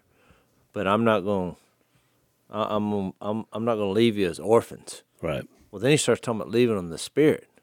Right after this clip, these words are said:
Speaker 1: and he'll be with you and in you forever.
Speaker 2: Right.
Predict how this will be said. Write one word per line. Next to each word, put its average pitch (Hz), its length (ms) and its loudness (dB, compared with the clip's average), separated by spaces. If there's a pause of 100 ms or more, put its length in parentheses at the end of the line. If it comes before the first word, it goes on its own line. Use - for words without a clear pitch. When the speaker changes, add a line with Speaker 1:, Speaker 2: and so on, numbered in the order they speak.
(840)
Speaker 1:
and 90 100 -16
he'll 123 180 4
be 113 200 2
with 113 280 2
you 101 340 -2 (220)
and 107 300 -8
in 147 260 2
you 90 360 -2 (600)
forever. 127 680 6
Speaker 2:
Right. 87 400 2